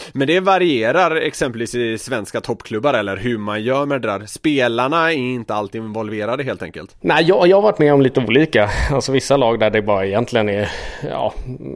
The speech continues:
Speaker 2: det är ledarna som utser, liksom, att det är de här vi vill jobba med. Och då tycker jag ju på något sätt att man kanske glömmer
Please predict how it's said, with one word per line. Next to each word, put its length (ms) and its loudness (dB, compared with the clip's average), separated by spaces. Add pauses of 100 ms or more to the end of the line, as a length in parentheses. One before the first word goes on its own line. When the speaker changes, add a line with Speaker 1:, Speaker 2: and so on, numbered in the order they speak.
(100)
Speaker 2:
det 140 0
är 40 4
ledarna 380 2
som 180 -2
utser, 340 -2
liksom, 300 -6
att 300 -12
det 140 -2
är 100 4
de 120 -2
här 160 0
vi 120 -2
vill 160 -4
jobba 260 0
med. 180 -2 (180)
Och 180 -4
då 160 0
tycker 340 -2
jag 80 6
ju 100 2
på 120 -6
något 140 -4
sätt 160 -4
att 100 -4
man 120 -4
kanske 240 -4
glömmer 500 2